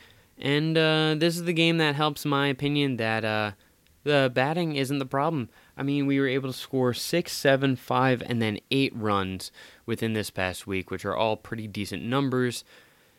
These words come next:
And, uh, we were able to connect the ball with the bats. It's just the, the pitching.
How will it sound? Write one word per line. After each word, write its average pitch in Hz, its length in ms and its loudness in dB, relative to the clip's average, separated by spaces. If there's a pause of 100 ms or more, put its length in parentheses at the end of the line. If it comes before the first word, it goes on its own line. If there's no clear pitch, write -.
(140)
And, 101 480 0
uh, 95 180 2
we 107 140 -2
were 113 120 -4
able 143 240 -2
to 131 60 -4
connect 127 400 -6
the 104 100 -2
ball 113 440 2
with 107 300 -4
the 92 80 -10
bats. 101 540 -2 (540)
It's - 200 -10
just - 340 -6 (640)
the, 113 400 -4
the 127 140 -6
pitching. 123 480 -4